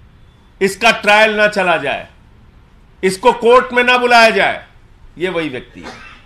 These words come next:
इसलिए आप लोगों को ये साक्ष्य, ये प्रमाण, ये वीडियो एविडेंस आज सारे मीडिया के लोगों को हम लोग दे देंगे। और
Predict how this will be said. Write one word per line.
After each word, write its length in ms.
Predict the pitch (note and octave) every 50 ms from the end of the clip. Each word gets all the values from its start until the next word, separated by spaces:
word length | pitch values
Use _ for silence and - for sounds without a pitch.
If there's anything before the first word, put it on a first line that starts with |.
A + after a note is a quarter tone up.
| _ - - - - - - - - -
इसलिए 520 | D#3+ D3+ - F#3+ A3+ B3+ C4 C#4 C#4 C4 - - - - - _ _ _ _ _ - - - _ _ _ _ _ _ _ _ _ _ _ _ _ _ _ _ _ -
आप 260 | C#3 E3 G3 G#3+ G#3 G#3
लोगों 280 | G3+ G#3 G#3 G#3+ A#3 A3+
को 180 | A3+ G#3+ A3 G#3+
ये 140 | G#3 G#3 G3+
साक्ष्य, 720 | - - - G3 G#3+ A3 G#3+ - - - A3+ A#3 A#3 - - - _ _ _ _ _ _ _ _ _ _ _ _
ये 180 | A2+ B2+ D#3+ F3
प्रमाण, 600 | E3+ - F3 F3 F3 F3 F#3 G3+ A3 A3+ A#3 A#3 A3 - - - - - - _ _ - - - - B2
ये 140 | C3+ D#3+ D#3+
वीडियो 420 | C3 D3+ F3+ G3 F#3+ G3+ G#3 G3+ F#3+
एविडेंस 720 | F3 F3 F3 E3+ G3 A3 A#3 A#3 A3 - - - - - - - _ _ - - _ _ _ _ _ _ - - -
आज 220 | C#3+ D#3+ F#3 F#3 F3+
सारे 480 | - - - G3 F#3+ G#3+ A3+ A#3+ A#3+
मीडिया 320 | A3+ A3 G#3+ G#3 G#3 G#3 G3+
के 160 | G3 G3+ G3
लोगों 300 | F3 F3 F3 F3 F3+ F3+
को 140 | F3+ - F3+
हम 180 | E3+ D#3+ E3 E3
लोग 160 | E3 D#3+ C#3+ B2+
दे 120 | D#3 D#3+
देंगे। 360 | D#3+ F#3+ G3+ G#3 A3+ B3 B3 - - - - _ - - - - - - - - - - - - - - - - - - -
और 300 | D3 F3 G#3 A3 A3+